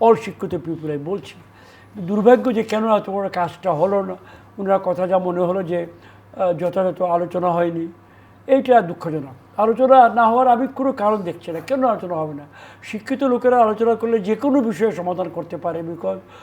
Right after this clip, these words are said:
উভয় গ্রুপ, সরকারে যারা আছেন, মাননীয় মন্ত্রীগণ বা সচিবগণ, অন্য যারা, এবং শিক্ষকগণ যারা আছেন, উভয় অত-, অত্যন্ত উচ্চশিক্ষিত, তাদের আলোচনা করলে আমার মনে হয় এগুলো সমাধান করা সম্ভব হতো। আমার মনে হয় এখানে কিছু কোনো কোনো মহলে যে বললেন, আহ,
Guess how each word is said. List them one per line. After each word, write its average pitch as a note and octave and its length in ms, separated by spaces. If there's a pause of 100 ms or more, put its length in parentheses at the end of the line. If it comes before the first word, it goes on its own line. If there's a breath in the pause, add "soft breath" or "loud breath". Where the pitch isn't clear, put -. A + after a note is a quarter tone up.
(200 loud breath)
উভয় B3+ 400
গ্রুপ, E3+ 220 (160)
সরকারে G3 440
যারা A#3+ 220
আছেন, B3 280 (560 soft breath)
মাননীয় F#3 260
মন্ত্রীগণ G3 540
বা F#3+ 120
সচিবগণ, F#3 520 (280)
অন্য G3+ 280
যারা, G3+ 260 (360 loud breath)
এবং B3 240
শিক্ষকগণ G3+ 540
যারা F3 220
আছেন, E3 240 (420 loud breath)
উভয় C4 360
অত-, - 400
অত্যন্ত A3+ 340
উচ্চশিক্ষিত, E3+ 640 (540 soft breath)
তাদের G3 260
আলোচনা G#3 440
করলে G#3 240
আমার F#3+ 120
মনে F#3 80
হয় F#3 80
এগুলো F#3 160
সমাধান E3 400
করা E3+ 120
সম্ভব F#3 280
হতো। D#3 280 (360 loud breath)
আমার A3+ 220
মনে C4 180
হয় B3+ 80
এখানে B3 220
কিছু A#3 300
কোনো G#3 220
কোনো A3 200
মহলে G3+ 320
যে G3 100
বললেন, F#3+ 360
আহ, - 720